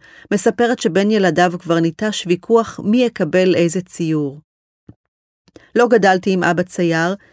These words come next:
וזה מפעים אותי שהוא פתאום מגלה יכולות כאלה. אבל מה שיותר משמעותי זה מה שהן מלמדות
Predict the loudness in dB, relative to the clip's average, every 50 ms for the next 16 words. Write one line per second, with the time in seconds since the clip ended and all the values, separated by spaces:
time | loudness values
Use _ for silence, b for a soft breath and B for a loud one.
0 | b b _ -6 -2 0 2 2 2 0 -2 -6 -6 -4 -2 0 0 -2 -2 -4
1 | -4 -4 -2 -2 -2 -2 -2 -4 -6 -6 -2 0 0 2 2 0 0 2 2 2
2 | 2 2 0 0 -2 -2 0 0 -2 -2 -6 -6 -4 -4 -4 -4 -4 -6 -8 -10
3 | -12 _ _ _ _ _ _ _ _ _ _ _ -2 0 2 2 2 2 0 0
4 | 0 -2 -2 -2 -4 -4 -4 -6 -6 -6 -4 -4 -2 -2 -4 -2 -2 -2 0 0
5 | 2 0 0 0 -2 -2 -2 -2 -2 0 0 0 0 0 0 0 0 -2 -2 -2
6 | -6